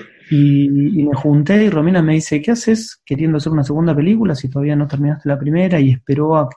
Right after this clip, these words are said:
a ver cómo funcionan para decirme que estaba todo ok, que le había gustado. Y, y después, la verdad que yo tenía un poco la fantasía de escribirlo con Romina porque, porque la admiro, porque me parece una mina súper talentosa.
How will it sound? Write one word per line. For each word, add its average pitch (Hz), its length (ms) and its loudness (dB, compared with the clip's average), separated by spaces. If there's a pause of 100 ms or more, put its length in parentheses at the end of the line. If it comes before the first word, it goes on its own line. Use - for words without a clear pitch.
(120)
a 139 100 -4
ver 147 160 0
cómo 147 240 -2
funcionan 170 720 -2 (1040)
para 131 220 2
decirme 139 380 -2
que 135 80 -8
estaba 139 240 -6
todo 139 160 -4
ok, 143 100 -8
que 220 300 -4 (960)
le 131 100 0
había 131 160 2
gustado. 180 600 -4 (180)
Y, 131 800 0 (800)
y 151 100 -2
después, 214 320 -2
la 160 100 2
verdad 214 160 2
que 220 80 -6
yo 220 120 -2
tenía 202 220 4
un 165 60 2
poco 151 160 0
la 143 100 0
fantasía 139 440 0
de 139 60 2
escribirlo 143 500 2
con 139 140 2
Romina 170 420 2
porque, 135 480 -4 (480)
porque 135 200 -4
la 131 80 2
admiro, 160 520 4
porque 139 240 -4
me 135 100 0
parece 135 280 -2
una 135 120 0
mina 139 360 0
súper 139 300 -4
talentosa. 135 760 0